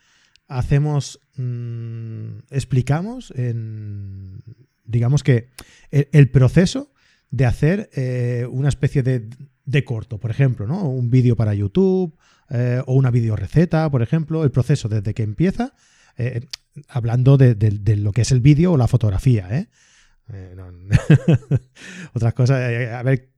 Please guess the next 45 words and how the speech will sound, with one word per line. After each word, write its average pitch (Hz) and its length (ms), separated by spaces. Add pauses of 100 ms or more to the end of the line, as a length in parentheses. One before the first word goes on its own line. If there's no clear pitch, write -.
(120)
cómo 147 280
elegimos 139 500
quién 131 240
va 131 160
a 127 80
comprar 127 500
el, 120 380 (300)
eh, 123 240
la 123 160
fruta 123 300
fresca 123 560
al, 117 140
al 117 120
supermercado, 123 580
eso 131 160
ya 120 260
lo 117 140
podemos 110 320
omitir, 104 380
¿no? 139 120 (520)
Pero 131 220 (220)
<laughs> - 200
lo 139 180
que 131 160
es, - 160 (260)
lo 120 120
que 143 100
es 156 160
una 160 240
producción, 139 720 (160)
¿no? 139 240
De, 113 280
de, 107 160
de 104 200
una 113 760
sesión 123 300
fotográfica, 117 720 (360)
eh, 117 480 (100)
o 123 160
lo 120 200
que 117 420
es 120 140
una 123 120
producción 120 540
de, 113 180